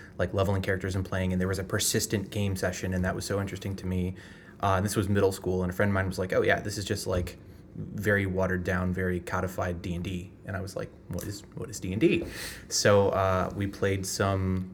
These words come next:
uh, second edition, just A D and D, and, uh, I absolutely loved it,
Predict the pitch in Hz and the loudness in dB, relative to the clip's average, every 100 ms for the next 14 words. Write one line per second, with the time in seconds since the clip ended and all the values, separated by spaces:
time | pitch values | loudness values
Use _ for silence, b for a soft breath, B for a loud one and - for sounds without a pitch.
0 | - 98 98 90 - 113 110 98 92 101 | -10 -6 -4 -4 0 0 2 0 -2 -2
1 | 95 95 - 90 - 95 98 95 92 98 | -2 -4 -8 -10 -6 -4 -4 -2 -2 -4
2 | - 95 95 92 92 87 90 - 95 95 | -6 -4 0 2 2 0 -2 -2 0 0
3 | 92 95 - B B B B B B 120 | 0 -4 -6 B B B B B B 2
4 | 120 120 107 107 98 101 92 | 2 0 2 2 4 2 0